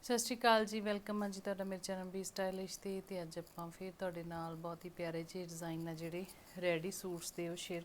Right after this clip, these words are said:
ਕਰ ਰਹੇ ਹਾਂ। ਸੋ ਇਹਨਾਂ ਦੇ ਆਪਾਂ ਲੈਂਥ ਘੇਰਾ ਤੁਹਾਨੂੰ ਨਾਲ ਨਾਲ ਦੱਸਾਂਗੇ। ਅਗਰ ਤੁਹਾਡੇ, ਤੁਸੀਂ ਲੈਣਾ ਚਾਹੁੰਦੇ ਹੋ ਤੇ ਤੁਹਾਡੇ ਮੈਜ਼ਰਮੈਂਟ ਦੇ according ਇਹ ਸੂਟ ਹੈਗੇ ਆ ਤਾਂ ਤੁਸੀਂ ਇਹਨਾਂ ਨੂੰ ਹੋਲਡ ਕਰਵਾ ਸਕਦੇ ਹੋ,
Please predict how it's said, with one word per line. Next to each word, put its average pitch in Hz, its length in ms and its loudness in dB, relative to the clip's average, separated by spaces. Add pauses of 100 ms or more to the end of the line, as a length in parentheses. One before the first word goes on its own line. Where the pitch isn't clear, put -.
ਕਰ 170 160 0
ਰਹੇ 175 260 -4
ਹਾਂ। 196 80 -4 (460)
ਸੋ 202 260 0
ਇਹਨਾਂ 208 280 2
ਦੇ 220 160 2
ਆਪਾਂ 214 220 0
ਲੈਂਥ 180 300 0 (100)
ਘੇਰਾ 208 140 2
ਤੁਹਾਨੂੰ 202 340 -2
ਨਾਲ 160 260 0
ਨਾਲ 165 200 0
ਦੱਸਾਂਗੇ। 208 480 -2 (300)
ਅਗਰ 180 120 0
ਤੁਹਾਡੇ, 196 400 -2 (680)
ਤੁਸੀਂ 196 260 0
ਲੈਣਾ 165 380 2
ਚਾਹੁੰਦੇ 214 360 2
ਹੋ 226 80 2 (560)
ਤੇ 196 200 -2
ਤੁਹਾਡੇ 185 720 2
ਮੈਜ਼ਰਮੈਂਟ 190 580 0
ਦੇ 196 120 0
according 165 480 0
ਇਹ 196 100 -2
ਸੂਟ 190 400 -8
ਹੈਗੇ 156 300 -4
ਆ 208 80 -2 (560)
ਤਾਂ 185 100 2
ਤੁਸੀਂ 190 360 0 (1000)
ਇਹਨਾਂ 190 200 4
ਨੂੰ 196 120 2 (120)
ਹੋਲਡ 151 260 2
ਕਰਵਾ 190 300 2
ਸਕਦੇ 202 400 0
ਹੋ, 254 60 4